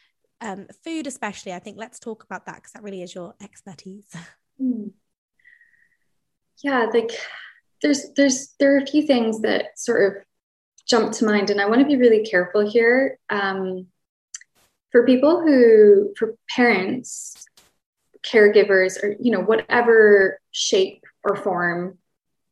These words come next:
Speaker 2: parenting takes for you, whether you're an adoptive parent, a step parent, you know, grandparent, whatever that means. I'm just gonna use parent as shorthand, okay? Um,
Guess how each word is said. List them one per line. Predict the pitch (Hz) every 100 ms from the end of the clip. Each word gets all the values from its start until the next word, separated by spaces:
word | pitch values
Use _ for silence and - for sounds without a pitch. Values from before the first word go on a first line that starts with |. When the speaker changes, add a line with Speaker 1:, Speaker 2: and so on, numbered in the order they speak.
| _ _ _ -
Speaker 2:
parenting | - 190 190 196 175 175 175
takes | 190 175 - -
for | 240
you, | 254 285
whether | 254 185
you're | 175 175 170 -
an | -
adoptive | 269 302 - - 254 -
parent, | 240 226 220 214
a |
step | - - 208 -
parent, | 233 220 214 208 208 - - _ _ _
you | 220
know, | 185 180
grandparent, | - 240 220 226 208
whatever | 247 269 262 233
that | 214 202 - - _ _ _ _
means. | 220 202 -
I'm | 202
just | 240
gonna | 277 254
use | 214 214
parent | 220 196 185
as | 180
shorthand, | - 190 180 - 175 175
okay? | 208 - 247 302 294 - - - - _ _ _
Um, | 233 220 208 208 208